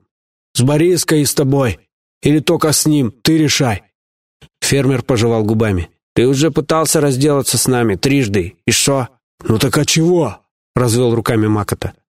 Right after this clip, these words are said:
"Я не прав был. А ты знаешь, что недавно мотофургоны возвернулись? Те, что я пять декад тому в Харьков отрежал".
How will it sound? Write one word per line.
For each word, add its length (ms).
"Я 180
не 120
прав 380
был. 260
А 120
ты 120
знаешь, 400
что 180
недавно 440
мотофургоны 720
возвернулись? 800
Те, 260
что 180
я 160
пять 220
декад 400
тому 260
в 80
Харьков 480
отрежал". 600